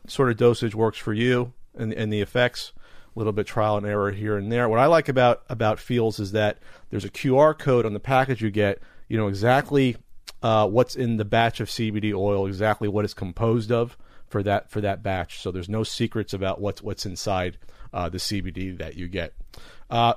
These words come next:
Feels has me feeling my best every day and can help you too. Become a member today by going to feels dot com slash C U podcast, and you'll get fifty percent off your first order with free shipping. That's F E A L S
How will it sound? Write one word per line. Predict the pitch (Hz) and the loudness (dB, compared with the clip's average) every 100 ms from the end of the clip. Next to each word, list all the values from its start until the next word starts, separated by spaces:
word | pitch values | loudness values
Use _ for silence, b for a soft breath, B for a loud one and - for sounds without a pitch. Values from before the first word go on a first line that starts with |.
| - - - | -4 -20 -20
Feels | - 190 190 | -2 2 4
has | 147 127 | 4 2
me | 123 135 | 0 -2
feeling | 120 - 147 147 135 | -2 2 4 6 4
my | 113 | 2
best | 101 147 147 151 | 4 4 4 2
every | 117 | 0
day | 107 151 175 | 4 4 4
and | 120 | 0
can | - 92 | -4 -4
help | 117 - | -4 -4
you | 98 | -8
too. | - 160 147 B | 0 0 0 B
Become | - 175 | 0 2
a | 165 | 4
member | 160 151 | 4 4
today | 135 147 151 | 4 4 6
by | 135 | 4
going | 123 135 127 | 4 4 4
to | 127 | -2
feels | - - 180 180 156 - b b b - | -6 0 4 6 4 -2 b b b 4
dot | 147 147 - | 4 4 2
com | 156 151 147 | 4 4 4
slash | - 135 120 | 2 2 2
C | - | 2
U | 113 | -2
podcast, | 101 131 135 - 135 135 - | 4 4 4 4 4 4 0
and | 123 | -2
you'll | 123 | 0
get | 123 120 - | 0 -2 -4
fifty | - - 226 - 240 | -14 4 4 4 0
percent | - 214 202 190 - | 2 2 4 2 4
off | 156 143 170 - b b b | 6 6 2 -10 b b b
your | 135 139 | 2 4
first | 156 156 - | 6 4 4
order | 131 123 | 2 4
with | 131 | 2
free | - 139 | 0 -2
shipping. | - 202 117 - b b | 2 2 2 -4 b b
That's | 135 127 - - - | 2 2 -2 -14 0
F | 151 214 - - | 2 2 -2 -10
E | 196 202 190 - | -4 -2 -2 0
A | 143 139 120 131 127 b _ - - | 4 6 6 2 -2 b _ -8 4
L | 151 180 - | 6 6 4
S | 131 92 85 - | 0 0 -4 -8